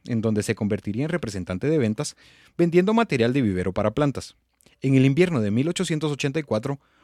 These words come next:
volvería a ejercer su antigua profesión, eh, maestro, en la escuela de Moores del pueblo de Moores, en Nueva York. Ya en su nueva residencia, Herman solía mantenerse en contacto con Clara y Roberts,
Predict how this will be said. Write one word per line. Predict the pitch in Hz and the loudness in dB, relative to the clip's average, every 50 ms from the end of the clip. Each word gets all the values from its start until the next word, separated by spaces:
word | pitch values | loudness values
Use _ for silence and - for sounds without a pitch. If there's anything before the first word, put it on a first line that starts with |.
| _ _ | _ _
volvería | - 143 156 147 135 131 120 127 147 170 | 0 2 2 6 6 6 6 6 4 2
a | 185 | 2
ejercer | 185 202 180 - - 123 120 - | 0 -2 -2 -2 -2 -4 -2 -2
su | - | 0
antigua | 123 113 - 104 110 127 139 | -2 0 0 0 -2 -2 -2
profesión, | - 180 - - - - - 104 107 139 156 _ _ _ _ _ _ _ _ | -4 -4 -4 -4 -4 -2 -2 -2 -2 -2 -6 _ _ _ _ _ _ _ _
eh, | 85 90 | -12 -10
maestro, | 92 82 82 85 95 - - 160 180 _ _ _ _ _ _ _ _ _ _ _ _ _ | -10 -8 -8 -8 -6 -6 -6 -6 -8 _ _ _ _ _ _ _ _ _ _ _ _ _
en | - 180 196 208 | -2 0 0 2
la | 185 | 0
escuela | - - - 123 117 143 | 0 0 0 0 2 2
de | 170 196 | 2 2
Moores | 208 175 127 131 151 - - - | 2 2 2 2 0 -2 -6 -6
del | - 131 131 113 | 0 0 0 0
pueblo | - - 104 98 104 117 | 0 -2 -2 0 0 0
de | 156 180 | 0 0
Moores, | 196 156 110 113 117 - - - | 0 0 0 0 -2 -6 -12 -10
en | - 98 95 | -8 -6 -4
Nueva | 92 104 127 151 | -4 -2 -2 0
York. | 170 151 - _ _ _ _ _ _ _ _ _ _ _ _ _ _ _ - | 0 -2 -2 _ _ _ _ _ _ _ _ _ _ _ _ _ _ _ -4
Ya | 143 190 214 233 | 0 2 2 4
en | 262 277 | 2 0
su | 247 254 226 | 2 2 0
nueva | 190 190 202 220 | 2 2 0 0
residencia, | 233 247 262 240 - 247 190 131 120 131 - - 196 185 - | 0 0 0 -2 0 0 2 2 2 2 0 -2 -4 -4 -2
Herman | 190 202 240 269 277 | -2 -2 -2 -2 -2
solía | - - 175 135 127 139 160 160 - _ - | 0 0 0 0 0 0 -2 -4 -6 _ -6
mantenerse | 147 156 185 208 - 220 165 123 123 117 - 170 | -2 -2 0 0 2 2 2 2 0 0 -2 -4
en | 180 | -2
contacto | 185 214 190 - 113 104 - 160 | -2 -2 -2 -4 -4 -4 -4 -2
con | 165 185 170 | -2 -2 -2
Clara | - 101 92 92 98 | -2 -4 -4 -2 -2
y | 117 | -2
Roberts, | 127 156 190 190 180 156 - - - - | -2 0 2 2 0 0 -2 -6 -18 -18